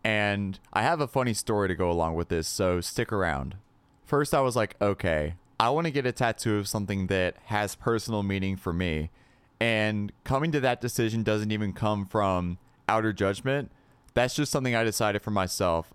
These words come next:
I want something that I can reflect on and is going to be empowering.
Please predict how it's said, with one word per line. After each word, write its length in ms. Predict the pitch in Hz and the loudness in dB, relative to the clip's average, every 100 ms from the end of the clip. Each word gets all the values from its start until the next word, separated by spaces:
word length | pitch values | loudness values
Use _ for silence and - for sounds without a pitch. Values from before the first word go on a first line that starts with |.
| - | -2
I 540 | 101 110 127 135 135 - _ - | 2 2 0 -2 -4 -8 _ -6
want 400 | 101 110 117 - | 0 2 2 0
something 560 | 123 101 - 98 98 | 0 0 0 -2 0
that 380 | 95 87 85 80 - _ _ _ _ - | 2 2 2 -2 -8 _ _ _ _ -2
I 120 | 123 | 0
can 180 | 143 127 | 0 0
reflect 560 | 113 - 131 131 - | -2 0 0 0 0
on 340 | 110 95 90 87 | 2 2 0 -2
and 200 | 101 107 | -2 -2
is 120 | - | -2
going 220 | 113 107 | -2 0
to 80 | 98 | -2
be 420 | 101 98 95 92 - | 0 0 0 -2 -4
empowering. 800 | 92 107 107 101 80 76 80 | -2 0 0 0 0 -4 -8